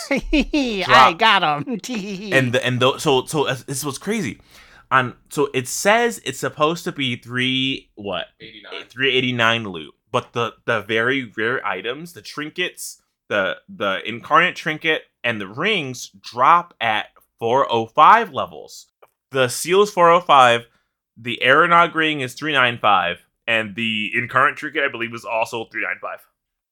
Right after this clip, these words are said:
Speaker 3: I wonder if Razagut's bow could drop in this. I haven't finished my quest yet.
Speaker 2: I actually, yes. I mean,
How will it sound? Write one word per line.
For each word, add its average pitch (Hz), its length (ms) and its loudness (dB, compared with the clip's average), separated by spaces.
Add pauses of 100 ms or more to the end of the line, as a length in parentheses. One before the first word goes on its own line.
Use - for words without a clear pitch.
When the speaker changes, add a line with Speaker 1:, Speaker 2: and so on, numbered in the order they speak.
(380)
Speaker 3:
I 143 60 2
wonder 254 360 2
if 170 200 -2
Razagut's 147 580 2
bow 123 280 2
could - 240 -8
drop 92 260 -2
in 90 140 -6
this. 87 240 -10
I 117 80 2
haven't 151 260 2
finished 135 300 -2
my 110 100 -2
quest - 400 -4
yet. 95 300 0 (680)
Speaker 2:
I 107 100 6
actually, 135 380 2
yes. 208 380 0
I 131 100 2
mean, 135 240 -2